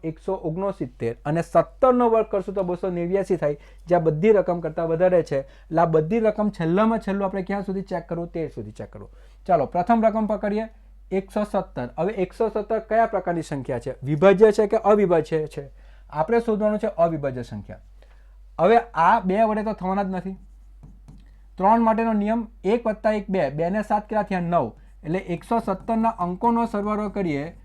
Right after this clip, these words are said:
તો કેટલા થાય છે? નવ થાય છે. અને નવ થશે તો ત્રણ વડે ભાગી શકાય.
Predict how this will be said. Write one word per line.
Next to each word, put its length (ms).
તો 100
કેટલા 220
થાય 240
છે? 240
નવ 380
થાય 240
છે. 100
અને 300
નવ 300
થશે 320
તો 140
ત્રણ 240
વડે 180
ભાગી 280
શકાય. 380